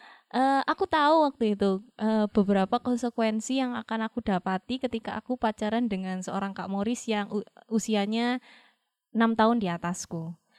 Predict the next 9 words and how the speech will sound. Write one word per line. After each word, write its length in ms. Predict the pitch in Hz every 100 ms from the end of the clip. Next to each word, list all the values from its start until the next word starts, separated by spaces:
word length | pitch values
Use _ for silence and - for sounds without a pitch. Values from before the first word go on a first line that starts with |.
| _ _ _
Ini 240 | 220 233 247
antara 420 | 240 233 220 220
dari 640 | 214 190 190 202 196 196
sisi 340 | - 214 -
keluarga, 640 | 208 208 208 202 - 269 277
dari 180 | 202 190
sisi 300 | 202 196 208
lingkungan 640 | 208 208 220 233 269 269
juga 400 | 185 - 190